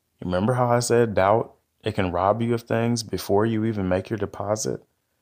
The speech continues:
It's like you made a deposit and a withdrawal at the same time. You're like, "No, like, man, well, I guess I can't do, you know, CrossFit anymore."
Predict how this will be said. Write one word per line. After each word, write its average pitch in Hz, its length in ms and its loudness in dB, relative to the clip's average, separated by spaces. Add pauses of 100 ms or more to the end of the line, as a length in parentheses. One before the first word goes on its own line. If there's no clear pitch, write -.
(580)
It's 104 140 0
like 110 120 0
you 101 80 -2
made 110 160 6
a 117 60 8
deposit 98 560 0
and 95 180 2
a 95 60 4
withdrawal 90 460 2
at 82 60 -8
the 85 100 -10
same 90 340 -4
time. - 400 -6 (1300)
You're 113 80 -2
like, 90 220 -4
"No, 170 640 -6
like, 87 260 -6
man, - 460 -8 (1200)
well, - 140 -14
I 90 120 -4
guess 98 260 2
I 117 100 4
can't 123 340 2
do, 131 480 2 (320)
you 110 140 -6
know, 82 320 -6 (320)
CrossFit 101 640 0
anymore." 85 640 -4